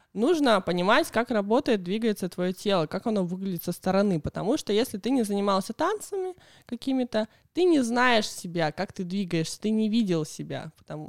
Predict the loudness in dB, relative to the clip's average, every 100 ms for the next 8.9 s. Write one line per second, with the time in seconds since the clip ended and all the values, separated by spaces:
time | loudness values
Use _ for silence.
0 | -10 -6 -4 -4 -2 -2 -4 -4 -4 -2
1 | 0 -2 -4 -6 -6 -4 -4 -2 -2 0
2 | 2 2 0 -6 -2 0 2 4 4 2
3 | -2 -4 -6 _ _ -4 -4 0 2 2
4 | 0 -4 2 4 4 2 0 2 4 4
5 | 4 -2 -16 -14 -14 -10 -6 -6 -6 -8
6 | -6 -6 -4 -4 -2 0 0 0 -4 -10
7 | -6 -4 -2 -2 -4 -6 -4 -4 -4 -6
8 | -8 -10 -12 -10 -8 -4 -2 -2